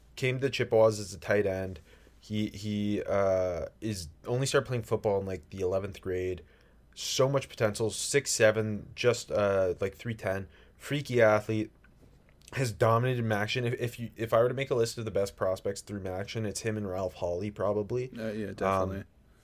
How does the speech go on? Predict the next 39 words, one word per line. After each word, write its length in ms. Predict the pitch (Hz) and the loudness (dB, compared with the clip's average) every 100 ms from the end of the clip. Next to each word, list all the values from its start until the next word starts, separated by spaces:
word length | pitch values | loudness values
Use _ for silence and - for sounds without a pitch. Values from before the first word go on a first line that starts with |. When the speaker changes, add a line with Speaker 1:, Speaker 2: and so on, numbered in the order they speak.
| - - - - - - - - - | -20 -20 -20 -20 -20 -20 -20 -20 -6
Speaker 1:
so 200 | - 123 | 8 8
I'm 160 | 127 131 | 8 4
real 180 | 131 | 6
excited 320 | 131 - 123 110 | 6 4 2 2
to 60 | |
see 160 | - 113 | -4 -2
him 120 | 110 | -2
against 340 | 110 107 101 - | 0 -2 -4 -2
top 300 | 101 95 - - | 0 0 -6 -12
tier, 320 | - 110 104 - | -2 0 0 0
uh, 220 | 95 92 | 0 0
competition. 580 | - 107 101 110 117 117 | 2 0 2 0 0 -4
And 80 | 120 | -2
then 100 | 180 | 0
defensive 420 | 180 196 202 123 | 2 2 0 0
side 140 | 127 113 | 6 6
of 80 | |
the 60 | 104 | 6
ball, 220 | 90 85 | 2 0
Terrell, 340 | - 131 139 - 110 | 0 4 4 4 2
Terrell 220 | 151 156 | 6 6
Bernard's 400 | 160 135 107 110 | 6 2 4 4
one 80 | 107 | 0
of 40 | |
my 100 | 98 | -2
favorite 180 | 104 95 | -2 -4
players 240 | - 95 | -2 -4
in 40 | 92 | -4
the 60 | |
country. 460 | 85 92 92 92 95 - - - | -6 -6 -4 -6 -8 -14 -20 -12
Uh, 340 | - 90 90 - | -4 -2 -2 -4
he's 300 | 110 123 117 - - | -4 -4 -4 -8 -2
the 140 | 127 101 | 0 2
Abraham 380 | 113 113 113 95 | 2 4 2 0
Smith 320 | - 107 95 | -2 -2 -4
of 100 | 85 | -6
defense 400 | 104 104 104 98 | -4 0 0 -2
for 160 | - | -8
me. 200 | 92 98 | -8 -8